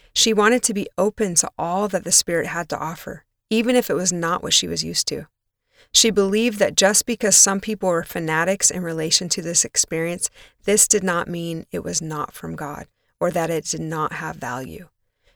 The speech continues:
She approached spirit baptism with a cautious view, making sure not to throw out the baby with the bathwater. Present-day Christians can follow her path to do the same thing today in regards to approaching new moves of the Spirit.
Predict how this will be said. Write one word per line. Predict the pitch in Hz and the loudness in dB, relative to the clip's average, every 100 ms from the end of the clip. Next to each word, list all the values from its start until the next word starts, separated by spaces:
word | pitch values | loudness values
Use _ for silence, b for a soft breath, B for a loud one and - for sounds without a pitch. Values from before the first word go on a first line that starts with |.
| _ | _
She | - 202 | 4 4
approached | 190 - 208 214 - | 0 0 4 6 6
spirit | - - 202 - | 4 4 -2 0
baptism | 151 165 - 170 165 | -2 -2 -4 -4 -4
with | 165 - | -6 -8
a | |
cautious | 156 - 202 220 - 196 | -8 -4 -2 2 0 0
view, | - 151 156 - b b - | -4 -8 -8 -10 b b 0
making | 196 214 220 | 0 2 2
sure | 196 - 196 | 4 4 4
not | 180 170 - | 0 -2 -4
to | |
throw | 196 - 175 | -6 0 2
out | 170 165 180 | 2 0 -4
the | |
baby | 151 165 170 160 | -4 -4 -2 -6
with | 156 - | -8 -10
the | 156 | -8
bathwater. | 147 151 - 117 98 - _ _ _ _ _ _ _ - | -6 -8 -8 -8 -8 -14 _ _ _ _ _ _ _ 2
Present-day | 226 226 226 214 | 4 6 4 2
Christians | 196 214 196 - 196 - | 2 2 2 2 0 -2
can | - 175 | -2 -8
follow | - 185 190 190 | 0 4 4 2
her | 170 | -2
path | - 190 185 | 0 0 0
to | - | -4
do | 175 185 | -6 -6
the | 175 | 2
same | - 185 185 | 4 4 -2
thing | 185 190 | -4 -6
today | - 165 175 | -4 -4 -4
in | 175 | -4
regards | 160 156 165 170 | -6 0 0 2
to | - 170 | 0 -2
approaching | - 180 175 185 160 | -4 -4 -2 -4 -4
new | 170 | -6
moves | 170 165 175 165 | -6 -6 -4 -4
of | 156 | -4
the | 156 | 0
Spirit. | - 160 160 151 | 0 0 -8 -8